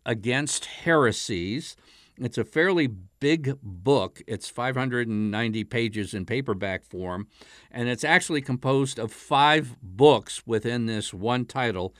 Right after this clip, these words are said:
Against Heresies. And you can get all five books, all five hundred ninety pages of Against Heresies,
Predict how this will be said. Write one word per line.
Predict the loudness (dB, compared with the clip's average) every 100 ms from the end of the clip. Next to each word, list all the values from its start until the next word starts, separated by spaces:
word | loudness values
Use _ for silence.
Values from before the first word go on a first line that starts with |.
| _ _ -6
Against | -4 -4 -4 -4 -6
Heresies. | -2 0 0 -2 -4 -4 -6 -12 _ -2
And | 0 4
you | 2
can | 4 2 2
get | 4 2 2 4
all | 4
five | 4 4 4 4
books, | 2 2 -2 -4
all | 2 2 4
five | 2 2
hundred | 2 0 0
ninety | 2 0
pages | 0 0 0 -2 -2
of | -4
Against | -4 -4 -6 -2
Heresies, | 2 2 0 -2 -4 -6